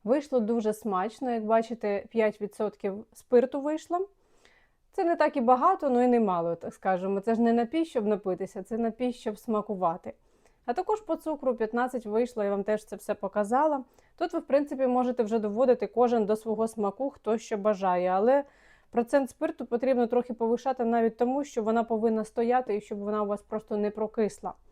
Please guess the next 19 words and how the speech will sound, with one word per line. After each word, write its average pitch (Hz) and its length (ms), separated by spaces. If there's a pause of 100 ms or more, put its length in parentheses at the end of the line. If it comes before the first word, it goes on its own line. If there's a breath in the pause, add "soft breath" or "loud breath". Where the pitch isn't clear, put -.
(140)
А 208 60
так 302 200
вона 233 180
буде 214 180
гарно 214 340
зберігатися, 208 680
не 202 120
буде 196 220
бродити. 202 460
Ну, 220 120
звичайно, 220 440
поставити 202 520
потрібно 185 440
в 180 60
холодному 175 460
місці, 285 360
десь 254 160
прохолодному 226 720
тримати. 214 520